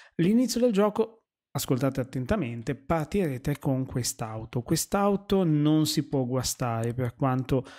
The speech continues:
voi possiate aggiungergli l'olio, vi farà sparire la spia dell'olio motore. E non avete, penso, neanche modo di toccare nient'altro se non solo l'olio, infatti poi la spia dell'olio vi si accenderà.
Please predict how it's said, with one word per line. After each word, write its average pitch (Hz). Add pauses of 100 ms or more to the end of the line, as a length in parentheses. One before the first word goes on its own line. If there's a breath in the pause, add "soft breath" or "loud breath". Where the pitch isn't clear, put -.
(140 loud breath)
voi 139
possiate 135
aggiungergli 135
l'olio, 127
vi 139
farà 127
sparire 123
la 127
spia 120 (400 soft breath)
dell'olio 123
motore. 135 (520 loud breath)
E 135
non 170
avete, 151
penso, 160
neanche 160
modo 147
di 127
toccare 143
nient'altro 135
se 139
non 143
solo 135
l'olio, 127
infatti 117
poi 113
la 110
spia -
dell'olio 117
vi 117
si -
accenderà. 160